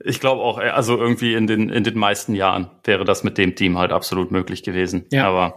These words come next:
Speaker 1: es, ich glaub halt auch so, wenn, wenn du halt so dein, dein An-, wenn dein Ansatz so heliozentrisch ist,
Speaker 2: Mhm.
Speaker 1: dann musst du eigentlich schon auch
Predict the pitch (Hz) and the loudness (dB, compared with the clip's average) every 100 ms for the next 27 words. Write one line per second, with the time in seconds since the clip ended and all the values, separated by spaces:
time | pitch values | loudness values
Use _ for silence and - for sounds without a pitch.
0 | - - - _ - - 120 - - - | -14 -20 -20 _ -8 0 0 0 -6 -20
1 | - - _ _ _ _ _ _ _ 131 | -20 -20 _ _ _ _ _ _ _ -2
2 | - 156 151 143 117 127 123 117 120 123 | 0 0 2 0 0 -2 -2 0 0 0
3 | 123 127 113 117 117 110 110 107 104 - | 0 0 2 0 -2 0 0 0 -2 0
4 | 107 - 120 113 113 107 107 113 113 110 | 0 2 0 0 0 0 0 0 0 0
5 | 113 117 113 117 113 110 120 113 107 - | 0 2 2 0 0 0 0 0 -2 0
6 | 120 - - 139 143 151 - - _ _ | 0 -2 -4 0 0 -2 -8 -20 _ _
7 | _ 110 104 107 107 - _ _ _ _ | _ -2 0 0 -4 -14 _ _ _ _
8 | _ _ _ _ _ _ 131 127 127 123 | _ _ _ _ _ _ 0 2 2 2
9 | 113 120 - 113 90 104 | 2 0 0 0 2 0